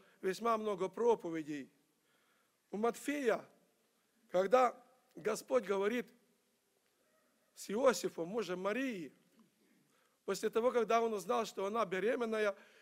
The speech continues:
и захотел отпустить ее, не желая огласить, ему ангел явился во сне и сказал:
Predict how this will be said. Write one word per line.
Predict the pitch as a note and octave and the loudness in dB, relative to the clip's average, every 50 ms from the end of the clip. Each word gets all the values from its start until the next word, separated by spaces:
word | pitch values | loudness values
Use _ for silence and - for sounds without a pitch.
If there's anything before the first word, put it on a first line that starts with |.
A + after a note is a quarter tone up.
| - - | -12 -4
и | - | -4
захотел | G3+ F#3+ A#3 G#3+ - A3 G#3+ - - A#3+ B3 B3+ A3+ D#3+ - - _ _ _ _ _ _ _ _ _ - | -2 0 0 0 0 0 0 0 2 6 6 6 6 4 -2 -8 _ _ _ _ _ _ _ _ _ -4
отпустить | - G3+ G3 - A3+ G3+ F3 - - B3 G#3+ - | -4 -4 -4 -4 -8 -8 -8 -6 -6 -8 -6 -4
ее, | A#3 G#3+ G#3 | -2 -2 -2
не | G3+ G#3 | -2 -2
желая | F#3 F#3+ G#3+ A3 A3+ A3 G#3+ | -2 -2 0 2 2 2 2
огласить, | G#3 F#3 F#3+ G3 F3 - B3+ A#3+ - - _ _ _ _ _ _ _ _ _ _ _ _ _ _ _ _ _ _ _ _ | 0 0 -2 -4 -4 -2 -4 -6 -6 -8 _ _ _ _ _ _ _ _ _ _ _ _ _ _ _ _ _ _ _ _
ему | - E3+ G3 G3+ G3 G3 - - | -4 0 0 0 0 -2 -2 2
ангел | G3 G#3 A3+ A3 G3 G#3+ G#3 | 2 2 2 2 0 -2 -2
явился | G3 F#3+ G3 F3 F#3+ G#3+ G#3 - - F3+ | 0 -2 -2 -2 -2 -4 -4 -4 -6 -6
во | E3 E3+ E3 | -6 -6 -8
сне | D#3+ - F#3 F3+ E3+ E3 | -8 -8 -6 -6 -6 -6
и | |
сказал: | D#3+ - - - E3+ C#3+ C#3+ F3 E3 D3+ D3 B2 | -8 -10 -10 -12 -10 -4 -2 -2 -2 -2 -4 -8